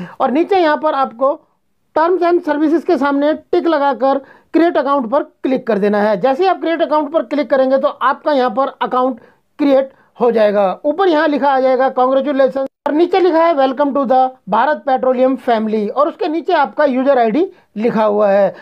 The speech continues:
आपको कंटिन्यू पर क्लिक कर देना है। कंटिन्यू पर क्लिक करने के बाद आपको यहाँ पर एक एम पिन क्रिएट करना है। जो भी एम पिन आप यहाँ पर क्रिएट करेंगे, इसी एम पिन के द्वारा आप जब भी इस ऐप, ऐप को अपने मोबाइल फ़ोन के अंदर ओपन करेंगे तो आपको ये चार डिजिट का एम पिन यहाँ पर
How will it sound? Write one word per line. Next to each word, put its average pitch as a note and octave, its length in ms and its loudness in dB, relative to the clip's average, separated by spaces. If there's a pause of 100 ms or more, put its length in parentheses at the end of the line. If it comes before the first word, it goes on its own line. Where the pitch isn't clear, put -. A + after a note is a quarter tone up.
(120)
आपको F4 300 -2
कंटिन्यू D4 380 -4
पर F4+ 160 0
क्लिक C4+ 300 -4
कर A#3 120 0
देना A3+ 200 2
है। A3+ 140 2
कंटिन्यू F4+ 360 0
पर G4 140 -2
क्लिक D#4 260 -4
करने D4 220 0
के C4+ 140 0
बाद C4 340 0
आपको D#4+ 300 -2
यहाँ C4 180 0
पर B3+ 180 0
एक B3+ 160 2 (500)
एम D#4 160 2
पिन E4+ 240 -2 (200)
क्रिएट C#4 260 2
करना A#3 280 -2
है। A3 160 0 (320)
जो C4+ 140 0
भी F#4+ 120 0
एम E4+ 160 2
पिन F4 180 -2
आप E4 140 -2
यहाँ B3+ 160 0
पर C#4+ 120 0
क्रिएट C4+ 320 -2
करेंगे, B3+ 320 2
इसी C#4 300 0
एम E4 160 2
पिन D4+ 200 -4
के C4+ 100 2
द्वारा A#3+ 280 2
आप A3+ 380 -2 (260)
जब C4+ 180 -2
भी G4 120 4
इस F4+ 120 2
ऐप, D4+ 180 0 (180)
ऐप C4+ 240 -2
को D4 60 -2
अपने C4+ 200 -2
मोबाइल B3+ 200 2
फ़ोन B3+ 180 -4
के A#3+ 60 2
अंदर B3 200 0
ओपन B3+ 340 0
करेंगे A#3+ 320 0
तो A#3+ 120 -2
आपको A#3+ 280 0
ये A#3+ 240 2 (340)
चार D4 180 2
डिजिट C#4 240 -6
का C#4+ 120 -2
एम B3 240 -2
पिन C4 100 -2
यहाँ G#3+ 180 0
पर B3+ 220 0